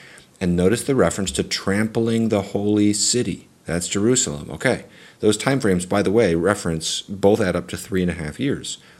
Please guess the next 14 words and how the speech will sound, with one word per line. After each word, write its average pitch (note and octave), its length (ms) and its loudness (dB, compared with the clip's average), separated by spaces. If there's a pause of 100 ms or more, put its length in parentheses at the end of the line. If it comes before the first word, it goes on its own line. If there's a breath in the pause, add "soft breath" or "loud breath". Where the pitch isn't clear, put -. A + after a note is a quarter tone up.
A - 20 -8
lot D#2+ 100 -2
of F#2 60 0
people A2 240 0
think F2+ 240 0
this F2 200 -2
is F#2 100 -6
the E2 220 0 (260 loud breath)
time, G#2+ 760 0 (100)
times, F#2 680 -2
and D#2+ 120 -10
half - 340 -6
a - 40 -4
time D#2 460 -6